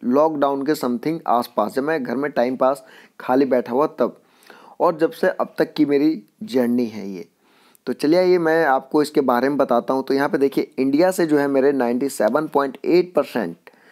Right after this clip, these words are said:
जो व्यूज़ आते हैं इंडिया से और पाकिस्तान से ज़ीरो पॉइंट वन परसेंट, तो ये भी बहुत ज़्यादा वैल्यू रखता है,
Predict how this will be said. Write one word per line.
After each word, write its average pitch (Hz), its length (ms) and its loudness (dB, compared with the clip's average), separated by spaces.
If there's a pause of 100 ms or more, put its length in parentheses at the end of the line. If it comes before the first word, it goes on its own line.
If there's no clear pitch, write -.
(380)
जो 139 120 2
व्यूज़ 151 360 2
आते 120 300 0
हैं 160 100 0
इंडिया 127 280 2
से - 160 -8
और 95 160 -6 (100)
पाकिस्तान 160 640 0
से 180 160 0 (240)
ज़ीरो 143 280 2
पॉइंट 160 280 0
वन 127 260 0
परसेंट, 107 400 -6 (140)
तो 143 80 0
ये 139 120 4
भी 151 120 0
बहुत 127 320 -4
ज़्यादा 127 240 2
वैल्यू 117 340 0
रखता 123 320 0
है, 90 120 -2